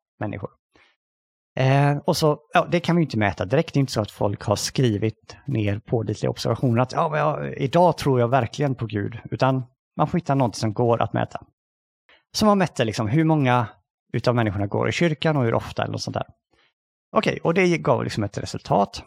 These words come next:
Problemet då var att kyrkan visade sig vara en, eh, social samlingsplats och en marknad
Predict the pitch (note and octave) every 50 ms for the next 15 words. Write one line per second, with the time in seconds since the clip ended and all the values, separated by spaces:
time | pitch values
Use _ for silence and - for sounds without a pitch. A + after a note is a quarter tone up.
0 | _ _ _ _ _ _ - - F3 F3 F3+ D#3 D3+ D#3+ - - C3 A2+ - -
1 | C#3 B2 A2 G#2 - A2 - - - D3 A#2+ - - C3 B2+ C3 A#2 - A#2 A2
2 | G#2+ - - A#2+ A2+ A2 A#2+ A#2 G#2+ G#2 - - - G#2+ G#2 G#2 G#2 G#2 G2+ F#2+
3 | - C#3+ B2+ - C#3+ D#3+ F#3 G3+ - - F3+ C#3 A2 G#2 G2+ - - - - -
4 | - - - - B2 A2+ A2 G#2+ G#2+ G#2 G2+ F#2+ - - - A2 C3 C#3+ C#3 A2
5 | - - - G#2+ C3+ E3 D#3 C#3